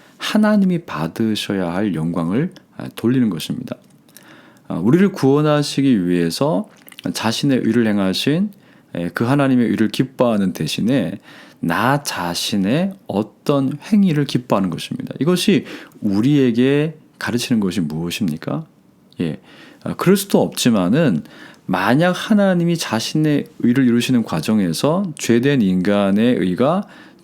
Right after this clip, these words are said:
조금이라도 반영되었다면 인간은 결코 하나님이 받으셔야 할 영광을, 에, 돌리지 않는다는 것입니다. 에, 하나님이 받으셔야 할 영광을 자신에게 돌리고,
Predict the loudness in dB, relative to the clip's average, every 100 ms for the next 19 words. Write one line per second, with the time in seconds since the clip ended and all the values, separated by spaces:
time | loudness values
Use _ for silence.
0 | _ -2 0 2 2 2 2 2 2 -2
1 | -4 0 2 2 0 -2 -4 -4 -2 0
2 | 2 0 -2 -4 -10 -20 -14 0 2 2
3 | 0 2 2 0 0 -2 0 2 4 4
4 | 2 0 -2 -4 0 0 0 0 0 0
5 | 0 -2 -2 -2 0 0 -2 -8 -20 -16
6 | -8 -8 -8 -8 0 2 2 2 0 -2
7 | -6 -2 0 2 2 -2 -4 -6 -8 -8
8 | -14 _ _ _ -20 -20 _ _ -10 -4
9 | 2 4 4 2 0 0 2 2 2 2
10 | 2 2 2 2 0 -4 -8 -20 -20 -4
11 | 2 4 4 4 4 2 0 -2 -4 -2
12 | -2 0 0 0 2 2 2 2 2 2
13 | 2 0 -4